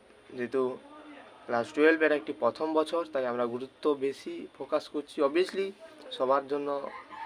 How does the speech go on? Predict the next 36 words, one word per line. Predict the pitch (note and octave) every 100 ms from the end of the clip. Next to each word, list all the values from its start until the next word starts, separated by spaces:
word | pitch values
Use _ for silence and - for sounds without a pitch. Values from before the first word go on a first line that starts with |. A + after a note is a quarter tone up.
| - - - B2
দেবো, | C#3 E3 A3 - - - - - C#3+
একটু | C#3+ F3 E3+ E3 - C3+
দেরি | C3 D3+
হবে, | D3+ D3+ G#3 - - - -
সময় | B2 C3
লাগবে। | C3+ C#3 C#3
হয়তো | B2+ B2+
এই | B2
বছর | B2+ C3+
আমি | B2+ B2+
ক্লাস | B2+ B2
ইলেভেনটা | B2 A#2+ B2+ B2
হয়তো | A#2+ A#2
চা-, | B2 A2+
শুরু | B2 B2+
করতে | C3+ C3+
পারলাম | C3+ C3+ D3+ B2+
না, | B2 - - - - -
ওর | B2
জন্য | C3
আমি | C3 -
খুবই | C3 C#3 B2
দুঃখিত, | C3 - C#3+ B2+ C3+ - - - - - - - -
ঠিক | E3+
আছে? | E3+ E3
আমার | D#3+ F3 D3+
আজকে | - - F#3 D#3+
মূল | E3 D#3
আলোচনার | D3 D#3+ E3 C#3
বিষয়বস্তু | C#3+ C#3+ D3 E3+
হচ্ছে | E3+ - F#3+ G3+ -
ক্লাস | - E3 B2+ - -
টুয়েলভ | D3+ F3+ F3 -
সেমিস্টার | C#3+ B2 A#2+ C3+ -
থ্রি | - D#3 D3+ E3+
এগ্রিকালচার, | F#3+ F3+ F3+ F3+ C#3+